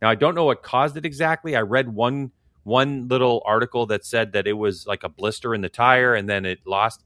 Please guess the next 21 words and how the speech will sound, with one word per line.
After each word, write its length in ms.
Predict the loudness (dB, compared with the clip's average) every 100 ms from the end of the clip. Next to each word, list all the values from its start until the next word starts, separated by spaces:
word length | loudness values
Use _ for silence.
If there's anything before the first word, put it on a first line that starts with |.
| _ _ _ _ _ _ -16
I, 60 | _
I 140 | -2 0
don't 120 | 2
know, 200 | 0 0
dude. 260 | -4 -4
It, 120 | -4 _
it, 160 | -12 -6
you 100 | 0
know, 120 | 2
I 100 | 2
know 260 | 2 2
that 220 | 2 -2 -6
the 80 |
way 220 | 0 0 0
the, 420 | 2 2 2 -2 -8
the 140 | -8
construction 600 | -8 -18 -4 -4 -2 -6
of 140 | -4
the 80 | -6
Pirellis 500 | -6 0 0 0 -2
are, 380 | 0 0 0